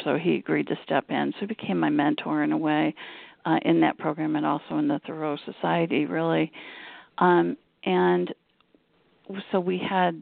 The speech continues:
that connection, and then, um, the channeling began when, um, Brad passed suddenly in January of two thousand six, and I was not, you know,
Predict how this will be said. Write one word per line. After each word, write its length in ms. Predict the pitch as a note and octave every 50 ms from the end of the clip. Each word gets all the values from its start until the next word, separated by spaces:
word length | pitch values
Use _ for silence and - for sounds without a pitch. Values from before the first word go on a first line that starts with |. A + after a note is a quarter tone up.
| - -
that 300 | - F3+ F3 E3+ - -
connection, 760 | - F#3 F3+ E3+ F3 G3+ A3+ - - - F#3+ F3+ F3+ F3 F3+ F3+ - - - - - - - - _ _ - -
and 220 | F#3 F3+ F3 F3
then, 460 | F3+ F3 F3 F3 F3 F3 F3 F3+ F3 - -
um, 480 | F3 F3 E3+ E3+ E3+ E3+ F3 - - - _ _ _ _ - - -
the 220 | F#3+ F3+ F3+ F3+ - -
channeling 400 | - A3 A#3 B3 C4 A#3+ G3+ F#3
began 640 | F3 F3+ E3+ E3 F3 G3 A3+ A#3+ A3 F#3 F#3 F3+ E3+ -
when, 440 | F3+ F3+ F3 F3+ F3+ F3 F3 F3 - - - - - - - - - - - _ _ _ _ _ _ -
um, 420 | - - E3+ F3 F3 F3 F3 - - _ _ _ _ _ _ _ _ _ _ _ _ _ _ _ _ _ _ _ _ - _ _ _ _ - - - -
Brad 360 | F#3+ F3 F#3+ F#3+ G3 G3+ F#3+ F#3+
passed 360 | - - G#3 G3+ G3 G3 - - -
suddenly 560 | F#3 F3+ F#3+ - - - F#3+ E3 D#3 D#3 D#3+
in 160 | - F3 E3+ D#3+
January 680 | - E3+ F3 F3 F3 F3 F3 E3+ E3 E3 E3 E3 -
of 240 | - E3+ E3+ E3+ E3+ - -
two 80 | - F#3+
thousand 400 | F#3 - E3+ E3+ E3 - D#3 - - - - -
six, 380 | A#3 G#3+ F#3 D#3+ D#3 - - - - - - - - - - - - - - -
and 160 | F3+ F3+ F3
I 260 | F3+ F3+ F#3 F#3 G3 - - -
was 220 | - G3 F3+ F3+ F3
not, 360 | F3+ F#3 F#3 F#3 F3+ F3 - - _ _ _ _ -
you 80 | E3
know, 120 | E3+ E3